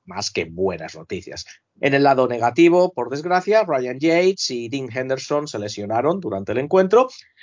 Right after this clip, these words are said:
Parece que el portero va a estar de baja unas tres o cuatro semanas, mientras que no sabemos mucho del estado de salud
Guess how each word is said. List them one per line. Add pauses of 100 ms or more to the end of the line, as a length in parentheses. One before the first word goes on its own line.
(120)
Parece
que
el
portero
va
a
estar
de
baja
unas
tres
o
cuatro
semanas,
mientras
que
no
sabemos
mucho
del
estado
de
salud